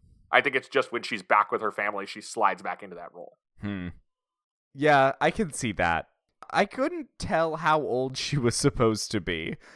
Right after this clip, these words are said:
Speaker 2: And,
Speaker 1: Hard to say.
Speaker 2: and that's also just on the fact that Rachel McAdams played a high schooler and a woman in her, like, mid-thirties in the same year. So it's hard to just kinda,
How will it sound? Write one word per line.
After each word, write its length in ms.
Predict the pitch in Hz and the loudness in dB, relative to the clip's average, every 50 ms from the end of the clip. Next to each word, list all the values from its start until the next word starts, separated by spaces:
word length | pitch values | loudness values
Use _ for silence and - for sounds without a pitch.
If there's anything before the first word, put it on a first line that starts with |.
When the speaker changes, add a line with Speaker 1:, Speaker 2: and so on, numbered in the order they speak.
| - _ _ - | -20 _ _ 8
Speaker 2:
And, 100 | 170 165 | 12 12
Speaker 1:
Hard 140 | 269 254 196 | 12 12 12
to 60 | 196 | 8
say. 280 | - - 139 107 101 - - - - _ | 2 2 2 2 2 0 -6 -14 -8 _
Speaker 2:
and 160 | - 247 233 214 | -2 -2 0 2
that's 280 | - 247 269 277 269 - | 4 6 6 6 4 0
also 460 | - - 190 190 190 - - 214 180 156 | 2 4 6 6 6 4 2 0 0 0
just 340 | 156 170 170 - - - - - | -2 -4 -6 -6 -8 -10 -6 0
on 280 | 139 143 143 143 143 143 | 2 4 4 4 4 2
the 100 | 147 143 | 0 -2
fact 400 | - - 147 131 131 131 - - | 2 4 6 6 6 4 4 0
that 180 | 139 120 - | -2 0 0
Rachel 300 | 123 123 117 - - 139 | -2 -4 -4 -4 -2 -2
McAdams 640 | 123 127 107 - 127 110 110 110 117 113 117 - - | -2 -2 0 2 2 2 4 4 2 -2 -4 -6 -6
played 220 | - 147 135 117 | -2 0 0 2
a 80 | 113 110 | 2 2
high 200 | - 120 120 120 | 2 2 2 2
schooler 540 | 120 - - - 139 131 127 127 123 120 101 | 0 -2 -6 -2 0 2 2 2 2 2 0
and 140 | 117 120 117 | 0 0 0
a 60 | 120 | -2
woman 420 | 110 101 107 110 104 117 117 110 107 | -2 0 -2 -2 -2 -2 -2 -2 -4
in 160 | 110 117 117 | -6 -6 -6
her, 140 | 110 120 113 | -4 -4 -2
like, 260 | 104 113 110 92 - | -2 -2 -4 -4 -4
mid-thirties 720 | 101 110 107 104 - - 110 107 110 110 113 117 120 117 - | -4 -4 -4 -4 -4 -4 -2 -2 -2 -2 -4 -4 -4 -6 -8
in 100 | 117 107 | -6 -6
the 80 | 110 - | -6 -4
same 300 | - 123 113 110 110 107 | -2 -2 -2 -2 -4 -4
year. 360 | 104 98 104 107 110 113 - _ _ _ _ _ _ | -6 -4 -4 -4 -4 -6 -8 _ _ _ _ _ _
So 540 | 175 - - - 190 190 185 180 175 175 - - _ | -12 -10 0 4 6 6 6 6 4 0 -2 -4 _
it's 200 | - 202 196 196 | 0 2 2 2
hard 320 | 220 190 214 214 220 220 214 | 0 2 4 4 4 4 2
to 120 | - 240 | -4 -8
just 300 | 185 - 190 190 180 - | -4 -2 -2 -2 -2 -2
kinda, 460 | - 220 180 160 143 139 127 113 110 | -2 0 0 0 2 2 0 0 0